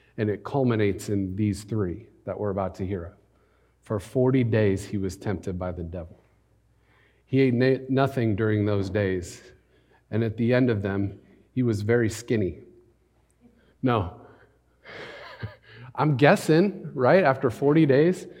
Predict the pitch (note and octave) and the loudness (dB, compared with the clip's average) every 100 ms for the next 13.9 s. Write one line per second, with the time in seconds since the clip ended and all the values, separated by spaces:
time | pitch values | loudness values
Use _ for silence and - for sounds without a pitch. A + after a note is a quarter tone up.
0 | - F#3 F3 D3+ G3+ G3 G3 C#3 B2+ A#2+ | 0 2 2 0 -2 2 2 2 0 0
1 | A#2+ B2 C3+ C3+ B2+ - C#3+ C#3 C#3 C3+ | 2 2 2 0 -2 -4 -4 -2 -4 -2
2 | G#2 A2 A#2 A#2 A#2 G#2+ F#2+ F2 - _ | -4 -2 -2 0 0 -2 -4 -8 -14 _
3 | _ _ _ _ _ _ _ _ _ _ | _ _ _ _ _ _ _ _ _ _
4 | _ - C3 C#3+ D3+ D3 F3+ E3 B2 A#2 | _ 0 4 4 6 6 6 6 4 2
5 | A#2 B2 C3 B2 G#2 G#2+ A#2 G#2 F#2+ G2 | 2 2 2 2 2 4 4 4 2 -2
6 | F2+ E2 E2 - _ _ _ _ _ _ | -4 -8 -10 -16 _ _ _ _ _ _
7 | _ _ _ _ _ _ _ _ A#2+ A#2 | _ _ _ _ _ _ _ _ 0 2
8 | D#3 B2+ - C3+ A#2+ G2+ F#2+ F2+ - - | 4 2 4 2 4 0 -2 -6 -12 -20
9 | - - - A#2+ B2+ F3+ F#3 D3+ B2+ - | -20 -14 0 0 6 6 6 4 2 0
10 | C#3+ A2+ A#2 A#2 F#2+ G2 - - _ _ | 0 0 0 0 0 -4 -12 -20 _ _
11 | _ _ _ _ _ - E3 D3+ - - | _ _ _ _ _ -2 2 2 0 -6
12 | C3 A#2+ F2 G2 G#2+ _ _ _ _ - | -2 -2 -4 -10 -14 _ _ _ _ -10
13 | A#2 A2+ - A2 F#2+ F#2+ F#2+ - G2 | -6 -6 -4 -4 -4 -6 -8 -12 -16